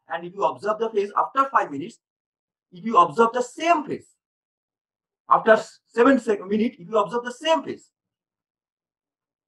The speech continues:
that means the phase is not changing with time. If we assume that, then d phi dt would be zero. If phase is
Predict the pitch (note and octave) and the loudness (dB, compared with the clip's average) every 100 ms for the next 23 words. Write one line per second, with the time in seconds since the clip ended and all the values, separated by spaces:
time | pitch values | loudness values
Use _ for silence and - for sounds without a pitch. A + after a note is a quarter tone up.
0 | A#2 C3 D3 C#3+ F3+ C4+ - _ - D3+ | _ -2 -2 -2 -4 -4 -6 _ -8 -8
1 | D#3+ F3+ C#4 G#3 F3 D3 F#3+ B3+ - F3+ | 2 6 6 4 -6 -8 -4 -4 -6 -12
2 | F3+ A3 G3+ - - - - G#3 G3 E3+ | -8 -8 -10 -12 -12 -12 -10 -2 2 4
3 | C4 D#4 F#3+ - - - _ _ _ _ | 2 0 2 2 0 -6 _ _ _ _
4 | _ _ _ _ C#3 A3+ C4+ _ B2 G3+ | _ _ _ _ 2 2 2 _ -18 -4
5 | A3+ A#3+ G#3+ A3+ C#4 A#3+ F#3 A3+ A#3 F4+ | 2 4 2 -2 -4 -6 -10 -10 -8 -10
6 | - _ _ _ _ _ _ _ _ _ | -12 _ _ _ _ _ _ _ _ _
7 | _ _ _ _ _ F3 F3 - - - | _ _ _ _ _ -14 -4 6 6 6
8 | G3+ E3 | -2 -10